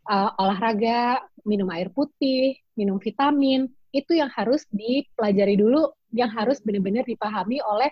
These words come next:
Speaker 1: semua insan masyarakat malah seharusnya.
Speaker 2: Mhm.
Speaker 1: Nah, setelah sudah mulai dari kita aja dulu kita kampanyekan, kita melalui email blast, kita campaign di sosial media,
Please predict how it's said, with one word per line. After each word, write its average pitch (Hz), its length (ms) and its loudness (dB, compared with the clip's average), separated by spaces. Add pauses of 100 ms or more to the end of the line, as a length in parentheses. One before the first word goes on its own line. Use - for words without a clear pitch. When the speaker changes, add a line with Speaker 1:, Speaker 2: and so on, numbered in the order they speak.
(380)
Speaker 1:
semua 226 720 2 (240)
insan 226 400 0
masyarakat 233 560 0
malah 214 320 0
seharusnya. 202 720 -2 (320)
Speaker 2:
Mhm. 214 560 -10
Speaker 1:
Nah, 220 160 0
setelah 254 400 -2
sudah 226 400 0 (320)
mulai 269 320 2
dari 233 160 -2
kita 226 240 -4
aja 202 100 -2
dulu 208 220 2
kita 214 240 -6
kampanyekan, 247 800 -2
kita 247 240 -4
melalui 196 560 -4
email 208 320 -2
blast, 262 500 -2 (140)
kita 202 400 -4 (160)
campaign 208 400 -2
di - 20 -12
sosial 202 380 -4
media, 254 580 2